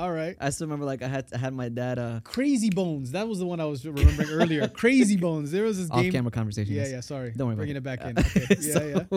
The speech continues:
Speaker 1: yeah. Okay.
Speaker 2: um, I remember my dad, like, he, he bought me my first box of Yu-Gi-Oh cards.
Speaker 1: Mm.
Speaker 2: And every weekend, I'd sit under the, uh, under the dining table, un-, unbox a new packet.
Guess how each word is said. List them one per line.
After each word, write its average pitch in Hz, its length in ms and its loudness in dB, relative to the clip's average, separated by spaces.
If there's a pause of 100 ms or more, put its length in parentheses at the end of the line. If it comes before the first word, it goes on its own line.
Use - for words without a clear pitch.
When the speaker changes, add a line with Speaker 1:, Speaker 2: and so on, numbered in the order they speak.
(220)
Speaker 1:
yeah. 156 60 -12
Okay. 151 240 -10
Speaker 2:
um, 131 440 -2
I 135 80 -4
remember 139 300 -2
my 127 160 -2
dad, 123 340 0
like, 117 300 -4 (240)
he, 123 180 -4 (120)
he 123 100 -2
bought 120 240 -2
me 233 100 -4
my 123 160 -4
first 110 280 -6
box 117 260 -4
of 113 60 -6
Yu-Gi-Oh 120 340 -2
cards. 107 340 -6 (320)
Speaker 1:
Mm. 147 440 -10
Speaker 2:
And 123 160 -4
every 123 260 -2
weekend, 120 500 -4
I'd 110 200 -6
sit - 180 -6
under 113 220 -4
the, 113 220 -4
uh, 107 160 -4 (460)
under 117 180 -2
the 113 100 -4
dining 117 340 -2
table, 110 400 -6 (560)
un-, 117 180 -2 (120)
unbox 110 360 -2
a 113 40 -6
new 107 160 -4
packet. - 340 -6